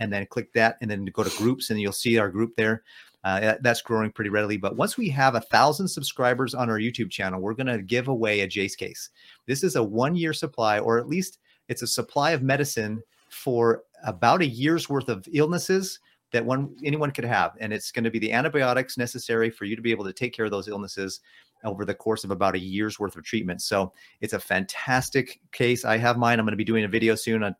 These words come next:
kind of reviewing it. And so you're gonna wanna pick one of these up, or at least get one for free, or at least join, get into the contest so you get one for free. Um, today's episode, we're gonna be talking about some of the things that are going on in the news. I think that if you've listened to us for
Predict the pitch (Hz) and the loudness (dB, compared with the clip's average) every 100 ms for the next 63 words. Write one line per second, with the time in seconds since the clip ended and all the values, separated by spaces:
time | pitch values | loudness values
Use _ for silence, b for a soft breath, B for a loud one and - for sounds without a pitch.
0 | - 110 98 98 113 123 120 127 _ B | -4 -2 -2 -2 2 2 2 -2 _ B
1 | B B 98 - 101 98 107 104 95 110 | B B -6 -4 -2 0 0 0 -2 -4
2 | 98 101 95 92 101 101 104 107 110 110 | -4 -4 -4 -2 0 0 -2 -4 -2 -2
3 | 104 92 92 - 117 98 95 110 113 - | -2 -4 -4 2 4 4 4 4 2 2
4 | 127 127 120 - 98 139 160 143 135 123 | 4 4 2 -2 2 6 6 6 2 0
5 | 131 135 123 104 110 104 113 98 95 107 | 4 4 4 2 2 0 0 -2 -4 0
6 | 98 90 - b b b b b 113 107 | 0 0 -6 b b b b b 4 4
7 | 101 - - 156 226 - - _ - 143 | 2 -4 4 6 6 2 -8 _ 2 2
8 | 185 151 127 104 120 175 190 139 147 160 | 4 6 6 4 2 0 -2 -4 -4 2
9 | 135 120 139 131 117 143 117 107 117 117 | 4 4 2 2 2 2 2 0 2 4
10 | 113 110 107 104 92 101 107 - 147 - | 4 2 0 0 -2 -2 -6 -4 -4 0
11 | 131 - 113 107 123 131 127 135 127 - | -2 0 -6 -2 -2 -2 0 2 2 0
12 | 127 117 | 0 -2